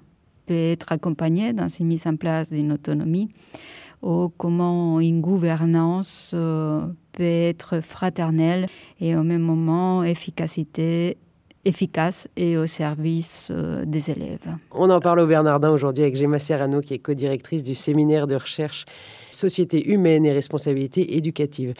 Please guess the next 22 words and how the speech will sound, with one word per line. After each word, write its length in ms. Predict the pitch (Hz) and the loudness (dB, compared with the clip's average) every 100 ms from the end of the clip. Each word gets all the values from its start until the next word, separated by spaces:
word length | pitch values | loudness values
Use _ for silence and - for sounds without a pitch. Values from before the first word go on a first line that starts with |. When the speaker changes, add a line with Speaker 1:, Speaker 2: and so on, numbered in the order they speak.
| - - - | -14 -16 -4
Speaker 2:
Vous 140 | 151 | 0
organisez 680 | 156 151 160 139 143 190 - | 2 4 2 2 2 2 0
aussi 420 | - 131 - 147 | -4 -4 -4 -8
donc 280 | 143 131 127 | -4 -6 -6
d'autres 200 | 131 127 | -8 -6
séminaires 420 | - 131 131 143 | -4 -4 -2 -4
qui 100 | 147 | -2
ont 80 | 151 | -2
des 100 | 127 | -2
thématiques 420 | 127 127 123 - | -2 -4 -6 -8
de 100 | 127 | -8
recherche 280 | 123 - 131 | -8 -8 -10
différentes, 420 | 120 120 147 170 | -10 -8 -4 -4
comme 220 | - 175 - - - _ _ | -2 -2 -2 -8 -20 _ _
journalisme 760 | - 156 139 180 165 147 170 165 | -10 -6 -2 2 2 2 0 0
et 80 | 131 | 0
bien 180 | 123 165 | 0 -2
commun 420 | 160 139 151 170 - | 0 0 0 -2 -8
à 120 | - | -4
l'heure 180 | 139 151 | -2 0
des 180 | 147 131 | 0 0
algorithmes. 600 | 139 131 120 139 147 175 | 0 0 -2 -4 -4 -8